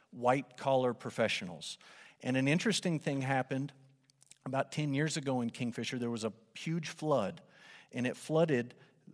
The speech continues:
the oldest part of town. It was in this big floodplain where these two creeks cross, and this part of town just got completely wiped out. fema came in and said, "This is a floodplain.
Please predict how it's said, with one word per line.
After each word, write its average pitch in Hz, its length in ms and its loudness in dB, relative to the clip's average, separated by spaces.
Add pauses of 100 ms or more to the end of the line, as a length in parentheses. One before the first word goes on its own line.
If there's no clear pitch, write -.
the 131 260 4
oldest 160 600 2
part 151 220 4
of 120 140 0
town. 104 340 0
It - 560 -20
was 117 100 -10
in 123 140 2
this 120 160 0 (260)
big 131 160 0
floodplain 127 680 2
where 113 100 0
these 107 200 -4
two 127 180 -6
creeks - 340 -8
cross, 113 440 -2
and 101 260 -6
this - 280 -6 (520)
part 147 140 0
of 120 100 -4
town 120 200 0
just 107 160 -4
got 120 180 -2
completely 120 440 -4
wiped 110 320 -2
out. 143 260 2 (380)
fema 190 300 4
came 123 280 2
in 120 160 2
and 120 120 0
said, 117 220 0
"This 151 180 0
is 120 80 -2
a 117 60 2
floodplain. 123 720 0